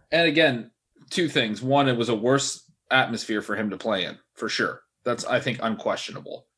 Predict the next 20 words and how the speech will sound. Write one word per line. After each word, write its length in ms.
Uh, 460
the, 180
like, 220
this 160
is, 80
like, 180
pre 240
a 80
lot 160
of 80
the 60
concussion 500
stuff 260
and 100
everything. 440
And 120
then 80
number 200
two, 580
um, 720